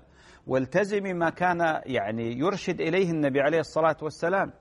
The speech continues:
فلقد أرشدنا أن نقول قبل السلام في، بعد التحيات: "اللهم إني أعوذ بك من عذاب القبر ومن عذاب النار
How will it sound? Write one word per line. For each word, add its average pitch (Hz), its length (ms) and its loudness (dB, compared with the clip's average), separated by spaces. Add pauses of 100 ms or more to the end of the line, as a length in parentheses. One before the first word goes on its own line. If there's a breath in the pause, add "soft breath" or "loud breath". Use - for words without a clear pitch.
(480 soft breath)
فلقد 143 380 0
أرشدنا 170 600 0
أن 147 100 0
نقول 160 320 0
قبل 170 280 0
السلام 139 640 2 (480)
في، 147 120 -2 (120)
بعد 147 260 -2
التحيات: 127 720 2
"اللهم 151 380 0
إني 147 240 0
أعوذ 147 240 -2
بك 147 220 -4
من 139 200 0
عذاب 131 340 0
القبر 156 420 -2
ومن 131 180 -4
عذاب 131 340 0
النار 143 420 2